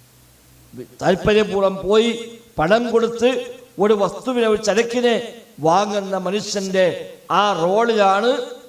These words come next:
യഥാർത്ഥത്തിൽ ഇപ്പോൾ ഇവരുള്ളത്. അതുകൊണ്ട് അവർ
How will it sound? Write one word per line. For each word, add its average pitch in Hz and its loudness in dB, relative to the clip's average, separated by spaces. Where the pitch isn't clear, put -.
യഥാർത്ഥത്തിൽ 180 0
ഇപ്പോൾ 165 0
ഇവരുള്ളത്. 147 -2
അതുകൊണ്ട് 190 2
അവർ 226 2